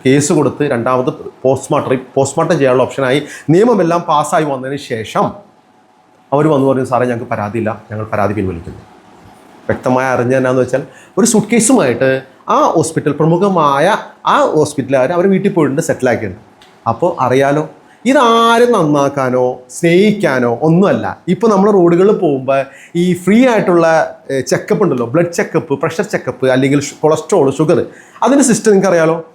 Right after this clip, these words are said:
അത് ചെല്ലുമ്പോഴേക്കും അതിൻ്റെ അകത്ത് പറയും, "സാറേ, ഇത് വ്യക്തമായിട്ട് എടുത്താൽ ഇത്ര എടുക്കാം, അതിങ്ങനെ എടുക്കാം." നമ്മൾ അവരിലേക്ക് ആകർഷിക്കുക, അല്ലെങ്കിൽ നമ്മളെ സഹായിക്കാൻ ആയിരുന്നില്ല. കാര്യം അവർ ഇത്ര പൈസ മുടക്കിയിരിക്കുന്നത് നമ്മളെ, ഏ, സു-, സൂചിപ്പിക്കാനൊന്നുമല്ല, അവർക്ക് ജീവിക്കാൻ വേണ്ടിയാണ്. അപ്പോൾ ആരോ, ആർക്കും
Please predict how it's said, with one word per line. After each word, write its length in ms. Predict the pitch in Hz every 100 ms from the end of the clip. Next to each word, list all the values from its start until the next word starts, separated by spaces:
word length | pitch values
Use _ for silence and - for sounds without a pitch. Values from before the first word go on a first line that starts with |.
| -
അത് 140 | 233 269
ചെല്ലുമ്പോഴേക്കും 520 | 202 156 147 143 156 156 151
അതിൻ്റെ 180 | 165 180
അകത്ത് 120 | 175
പറയും, 120 | 151
"സാറേ, 180 | 147 147
ഇത് 140 | 139
വ്യക്തമായിട്ട് 640 | 160 - 135 120 143 139 131
എടുത്താൽ 200 | 120 147
ഇത്ര 240 | 143 151 151 - -
എടുക്കാം, 300 | 123 117 117 -
അതിങ്ങനെ 280 | 147 139 143
എടുക്കാം." 300 | 113 - - - - 190
നമ്മൾ 200 | 240 277
അവരിലേക്ക് 300 | 233 233 214
ആകർഷിക്കുക, 340 | 170 160 180
അല്ലെങ്കിൽ 180 | 247 233
നമ്മളെ 180 | 247 294
സഹായിക്കാൻ 460 | 262 247 247 247
ആയിരുന്നില്ല. 360 | 233 214 196 220
കാര്യം 200 | 254 262
അവർ 160 | 233
ഇത്ര 160 | 240 240
പൈസ 360 | 240 196 170 208
മുടക്കിയിരിക്കുന്നത് 720 | 180 131 156 135 131 120 127 127 - - - 185
നമ്മളെ, 320 | 214 262 247 175
ഏ, 20 | 170 160 156 151 147 143 135 117 92 85 - - 135 -
സു-, 100 | 202
സൂചിപ്പിക്കാനൊന്നുമല്ല, 680 | 185 185 180 185 208 208 180
അവർക്ക് 180 | 226 240
ജീവിക്കാൻ 480 | 196 202 - 233
വേണ്ടിയാണ്. 320 | 214 180 135 90 - _ _ -
അപ്പോൾ 160 | 226 269
ആരോ, 400 | 262 277 294 311 311 269 247 262
ആർക്കും 260 | 302 320